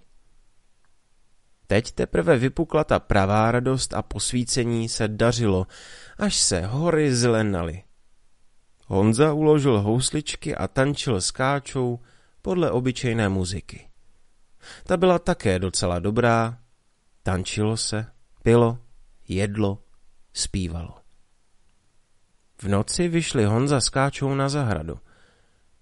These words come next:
Rostl tam také veliký jasmínový keř. „Slyšíš mě, stařečku?“ zašeptal Honza do keře.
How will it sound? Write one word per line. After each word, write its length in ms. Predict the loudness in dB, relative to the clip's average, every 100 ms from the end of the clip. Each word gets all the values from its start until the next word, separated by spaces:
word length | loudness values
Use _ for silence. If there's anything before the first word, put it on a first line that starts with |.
| _ -4
Rostl 380 | -2 2 2
tam 260 | 2 -2 -2
také 500 | -2 -4 -2 -2 0
veliký 680 | 2 2 2 -4 -6 -4 -2
jasmínový 680 | -2 -4 -2 -2 -2 -4 -6
keř. 520 | -10 -8 -8 -10 -14 _ _ _ _ _ _ _ _ _ _ _ _ _ _ _ _
„Slyšíš 580 | -12 -8 -4 -2 -2 -2
mě, 240 | -2 -2
stařečku?“ 760 | 0 0 0 0 -4 -4 -4 -4 -18 _ _ _ _ _ _ _ -4
zašeptal 540 | -4 -2 -4 -2 -2
Honza 280 | -2 -4 -6
do 120 | -6
keře. 340 | -8 -8 -8